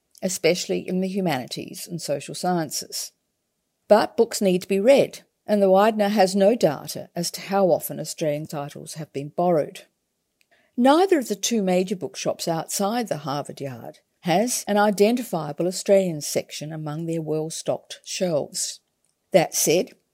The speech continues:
books with Australian content and or by Australian authors might still be found in thematic sections, and both stores are willing to order Australian titles on request. But the demand for Australian content will probably remain low.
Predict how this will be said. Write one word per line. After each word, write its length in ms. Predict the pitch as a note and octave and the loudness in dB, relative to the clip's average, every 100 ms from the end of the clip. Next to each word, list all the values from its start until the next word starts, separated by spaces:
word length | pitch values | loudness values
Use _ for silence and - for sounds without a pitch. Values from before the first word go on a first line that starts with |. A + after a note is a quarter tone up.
| _ | _
books 260 | - F3+ - | -4 -4 -6
with 100 | E3+ | -6
Australian 460 | E3 - D#3 D3 D3 | -4 2 2 2 -2
content 500 | F3 F#3 C#4+ D#4+ E3+ | -2 -2 -4 -6 -6
and 220 | D3+ C#3 | -6 -8
or 180 | C#3+ D3 | -10 -6
by 260 | D#3 C3+ | -4 -4
Australian 380 | C#3 - D#3 D3 | -6 -4 -4 -4
authors 540 | F3+ A3+ A3+ - F3+ _ _ _ | -4 -4 -6 -10 -14 _ _ _
might 220 | G3+ F#3+ | -4 -4
still 260 | - - D#3+ | -2 0 0
be 80 | D3+ | -2
found 340 | - D3+ D3+ | -4 -4 -6
in 120 | D3 | -8
thematic 440 | E3+ D#3 C#3+ - - | -6 -6 -8 -8 -2
sections, 640 | G3 - - B2+ E3+ - _ - _ - | -2 -2 -8 -10 -12 -14 _ -20 _ -4
and 120 | G3 | 6
both 220 | G3+ G#3 | 6 6
stores 420 | - D#3+ C#3+ D3 | 0 -4 -6 -2
are 60 | E3+ | -2
willing 340 | E3+ F3 F3 | 2 2 0
to 100 | F#3 | -4
order 400 | - E3 D3 C#3 - | -4 -2 -2 -4 -4
Australian 460 | E3+ - C#3+ C#3+ D3+ | -6 -4 -4 -4 -8
titles 500 | - D3 C#3+ D3+ D3+ - | -10 -10 -10 -14 -14 -12
on 160 | C#3 | -12
request. 680 | C3+ - A3 F3+ - - - _ _ _ _ _ _ _ _ _ _ | -12 -6 0 0 -2 -8 -12 _ _ _ _ _ _ _ _ _ _
But 140 | - - | -2 -2
the 80 | - | 0
demand 400 | C#4 C#4+ E4 E4+ | 2 2 2 0
for 120 | C#4+ | 0
Australian 480 | B3 - G#3 F#3 F#3 | 0 4 4 4 -2
content 480 | - C#3+ - F3+ | -4 -4 -4 -10
will 100 | D#3+ | -10
probably 520 | E3 G#3 G3 G3+ F#3+ F3 | -6 0 0 0 -2 0
remain 440 | D#3+ D3 C#3+ D3+ | -2 -4 -4 2
low. 460 | G3 F#3+ C3+ - | 4 4 2 -2